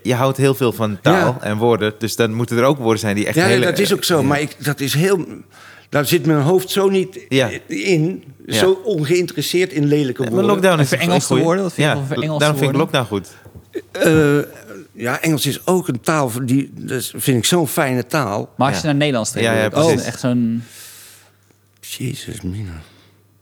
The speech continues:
Speaker 3: Ik hoor heel veel mensen namelijk dat ze dat heel lelijk vinden.
Speaker 2: Lockdown.
Speaker 3: Nee, nee,
Speaker 2: Nee.
Speaker 3: gewoon de, de verengelsing van de Ne-, Nederlandse taal.
Speaker 2: Ja, dat vind ik ook jammer. Jawel, dat vind ik ook jammer. Maar Engels zelf vind ik een prachtige
Speaker 1: Ja,
Speaker 2: taal.
Speaker 1: tuurlijk, tuurlijk.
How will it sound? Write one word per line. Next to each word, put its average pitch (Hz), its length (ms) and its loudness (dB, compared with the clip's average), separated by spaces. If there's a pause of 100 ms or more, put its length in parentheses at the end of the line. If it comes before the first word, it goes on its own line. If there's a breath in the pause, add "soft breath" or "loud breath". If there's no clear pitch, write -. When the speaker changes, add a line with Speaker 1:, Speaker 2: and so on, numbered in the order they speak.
(500)
Speaker 3:
Ik 127 100 0
hoor 151 220 4
heel 147 180 4
veel 127 220 2
mensen 117 340 0
namelijk 107 240 -2
dat 107 120 -4
ze - 80 -4
dat 104 80 -4
heel 110 180 0
lelijk 117 280 0
vinden. 87 520 -12
Speaker 2:
Lockdown. 104 420 -2 (300)
Speaker 3:
Nee, 139 160 2
nee, 143 140 4
Speaker 2:
Nee. 120 140 2
Speaker 3:
gewoon 139 200 0
de, 131 380 0 (100)
de 127 180 0
verengelsing 135 680 -2
van 127 120 -2
de 123 60 2
Ne-, 120 340 -2
Nederlandse 123 420 -2
taal. 156 140 4
Speaker 2:
Ja, 175 60 2
dat 170 100 0
vind 208 140 2
ik 147 60 2
ook 123 140 0
jammer. 90 320 -4 (140)
Jawel, 143 440 2
dat 110 100 -6
vind 117 140 -2
ik 104 60 -6
ook 87 100 -8
jammer. 87 280 -6 (2250 soft breath)
Maar 123 200 2
Engels 131 380 0
zelf 139 260 0
vind 156 120 -2
ik 147 80 -4
een - 80 -12
prachtige 120 280 -2
Speaker 1:
Ja, 120 100 0
Speaker 2:
taal. 107 140 -4
Speaker 1:
tuurlijk, 98 200 -4
tuurlijk. - 280 -6